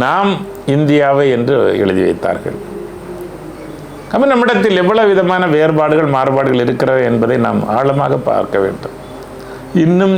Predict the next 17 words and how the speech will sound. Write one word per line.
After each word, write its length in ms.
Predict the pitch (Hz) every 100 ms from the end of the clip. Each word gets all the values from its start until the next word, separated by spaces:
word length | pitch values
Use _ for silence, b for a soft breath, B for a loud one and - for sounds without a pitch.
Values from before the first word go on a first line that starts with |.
| 143
இத்தகைய 380 | 123 143 139 127
அழுக்குகளை 460 | 120 120 117 120 110 107 B B - -
சுமந்து 300 | 147 170 151
கொண்டிருக்கிறோம் 500 | 135 120 113 113 107
என்றால் 340 | 104 104 107 101 - - B B B B B 120
நம்மை 240 | 135 131 117
படைத்த 320 | 127 160 160 156
கடவுளுக்கோ 480 | 127 135 127 117 127 123
நம்மை 180 | 117 117 110
உருவாக்கிய 420 | 123 127 123 127 107
இயற்கைக்கோ 540 | 120 123 117 101 120 107
நாம் 180 | 104 101 B B B -
துரோகம் 440 | 139 147 147 127
செய்து 140 | 117 104
கொண்டிருக்கிறோம் 460 | 101 98 101 113 101
என்பதுதான் 440 | 95 95 98 95 92
பொருள். 240 | - 92